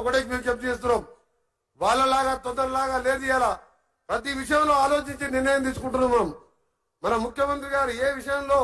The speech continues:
నాకు ఒకటే చెప్పిండు, ఇవాళ ఔటర్ రింగ్ రోడ్ తోని ఇవాళ హై-, హైదరాబాద్ లో ఎయిర్‌పోర్ట్ మనమే కట్టాం. రాజశేఖర రెడ్డి గారు ముఖ్యమంత్రిగా ఉన్నప్పుడు ఔటర్ రింగ్ రోడ్ మనమే వేసినాం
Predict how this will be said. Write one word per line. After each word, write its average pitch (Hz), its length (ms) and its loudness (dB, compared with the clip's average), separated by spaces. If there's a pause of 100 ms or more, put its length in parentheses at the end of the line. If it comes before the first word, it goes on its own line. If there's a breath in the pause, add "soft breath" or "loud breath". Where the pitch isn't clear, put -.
(720)
నాకు 233 200 2
ఒకటే 277 300 2
చెప్పిండు, 277 340 0 (600)
ఇవాళ 262 180 2 (100)
ఔటర్ 277 280 2
రింగ్ 294 200 -4
రోడ్ 294 220 2
తోని 311 260 2 (640)
ఇవాళ 254 180 0 (320)
హై-, 240 180 -4 (100)
హైదరాబాద్ 247 560 0
లో 262 100 6 (760)
ఎయిర్‌పోర్ట్ 262 540 0
మనమే 277 320 4
కట్టాం. 277 340 2
రాజశేఖర 262 400 0
రెడ్డి 262 160 -4
గారు 262 180 0
ముఖ్యమంత్రిగా 262 520 0
ఉన్నప్పుడు 233 300 -4 (580)
ఔటర్ 277 340 0
రింగ్ 285 160 -4
రోడ్ 285 200 2
మనమే 285 260 6
వేసినాం 285 280 2